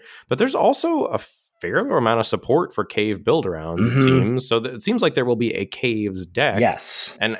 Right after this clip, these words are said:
Speaker 1: are you going to be able to get enough caves 'cause other people are gonna want the caves? Like, I just think all of that's gonna be an interesting puzzle to solve, and I'm curious to see where it all lands.
Speaker 2: I agree. Uh, at uncommon, we have Cavernous Maw. This is a cave. It taps for colorless. And you can pay two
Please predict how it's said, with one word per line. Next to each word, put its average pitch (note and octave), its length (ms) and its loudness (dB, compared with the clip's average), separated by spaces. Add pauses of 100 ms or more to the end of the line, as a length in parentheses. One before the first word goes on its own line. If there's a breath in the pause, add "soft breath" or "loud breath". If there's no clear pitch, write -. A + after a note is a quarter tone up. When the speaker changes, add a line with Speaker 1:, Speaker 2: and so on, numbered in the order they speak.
Speaker 1:
are B2 100 2
you C#3 140 2
going A#2+ 240 0
to G#2 60 -2
be G#2+ 80 0
able G2+ 160 0
to G2+ 80 -2
get C3+ 180 2
enough A#2+ 280 2
caves G#2 440 2
'cause F#2 160 -6
other G2 200 -2
people G#2 280 -4
are F#2 60 0
gonna F2 180 -4
want C3+ 220 -2
the B2+ 80 -8
caves? C3+ 420 2
Like, A#2+ 140 0
I B2+ 80 2
just G3+ 120 -4
think G#3 180 -2
all A2+ 260 2
of F2 80 -2
that's F#2+ 260 -2
gonna F#2 200 -6
be F#2 160 -2
an F2+ 100 -2
interesting F#2 760 -2 (160)
puzzle G2+ 280 -4
to G2+ 100 -4
solve, D#3 340 0
and A#2 100 2
I'm G2+ 240 0
curious G#2 280 0
to G2 80 -8
see - 140 -4
where F#2 140 2
it F2+ 60 2
all E2 140 -2
lands. E2 380 -6
Speaker 2:
I C3 80 0
agree. G2+ 360 -4 (240)
Uh, A#2 120 -2
at A#2+ 180 0
uncommon, F3 480 0
we B2+ 60 4
have A2 160 -2
Cavernous C3+ 540 0
Maw. F#2+ 540 -2 (260 soft breath)
This A#2+ 140 -2
is C#3 100 -2
a A#2 60 -4
cave. G#2+ 300 0
It G2+ 60 -8
taps A2+ 240 0
for G2 80 -6
colorless. G2 580 -2 (380 loud breath)
And C3 100 0
you C3 60 0
can B2 80 -2
pay B2 180 2
two A3 560 2